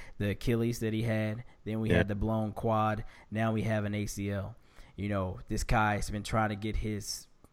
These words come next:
Speaker 1: his multi-year max deal. Um, he seemed like he was in line with that while he was down in New Orleans, and then, you know, the, the bottom kinda came out. And it's
Speaker 2: Yeah.
Speaker 1: unfortunate, you know, he, and, and I think he did a little ring chasing, the Golden State thing,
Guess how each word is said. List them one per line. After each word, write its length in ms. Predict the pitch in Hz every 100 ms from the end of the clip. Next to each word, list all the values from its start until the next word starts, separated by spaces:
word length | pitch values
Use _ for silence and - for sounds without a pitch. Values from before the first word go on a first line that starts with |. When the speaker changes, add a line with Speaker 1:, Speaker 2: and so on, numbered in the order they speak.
| -
Speaker 1:
his 260 | - 104
multi-year 920 | 101 110 117 - 113 101 110 110 107 110
max 420 | 101 113 110 -
deal. 420 | 104 110 113 120 127 - - - - -
Um, 300 | 101 95 -
he 100 | 104
seemed 320 | - 120 113
like 160 | 107
he 100 | -
was 160 | 117 104
in 100 | 107
line 280 | 107 113 113
with 140 | 110
that 200 | 120 113
while 120 | 107
he 100 | 101
was 180 | 107 107
down 280 | 110 110 104
in 60 | 101
New 100 | 101
Orleans, 480 | 110 113 113 107
and 120 | 101 101
then, 300 | 104 104 104
you 80 |
know, 260 | 101 98 98 113 - 104
the, 120 | 95
the 100 | -
bottom 380 | 95 101 101 95
kinda 260 | - 85 87
came 320 | - 95 92
out. 240 | 90 92 - - - -
And 80 | 117
it's 120 | 117
Speaker 2:
Yeah. 60 |
Speaker 1:
unfortunate, 600 | 127 90 87 135 101 92 -
you 100 | 98
know, 260 | 101 101 110
he, 460 | 120 110 98 80 52 _ _ _ _ -
and, 260 | 117 110 -
and 160 | 117
I 80 | 113
think 240 | 113 127 110
he 240 | 117 117
did 180 | 110 110
a 60 |
little 240 | 107 110 107
ring 320 | 107 110 110
chasing, 440 | 113 104 101 107 113
the 60 | 101
Golden 300 | 104 104 101
State 340 | - 101 98
thing, 300 | 101 101 98